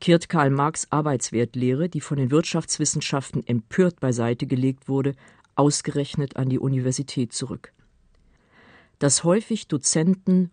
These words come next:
Räume und Laborplätze fehlen, Bücher verliehen sind, haben die Reformer wohl nicht bedacht.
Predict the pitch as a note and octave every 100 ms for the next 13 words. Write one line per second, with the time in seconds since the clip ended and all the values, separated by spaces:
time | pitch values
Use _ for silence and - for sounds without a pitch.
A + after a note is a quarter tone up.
0 | - B2+ C3 D#3+ F#3 F#3+ - - - D#3
1 | B2+ C3 C3 F3+ - F#3 - F3+ - F3+
2 | E3+ E3+ E3 - F3 - E3+ D#3+ D3+ D#3+
3 | D#3 D3 D3+ D#3 - - _ - D#3+ D#3+
4 | D#3+ D#3+ - D#3 D3+ D3 D3 D3+ - C#3+
5 | B2 A2 - -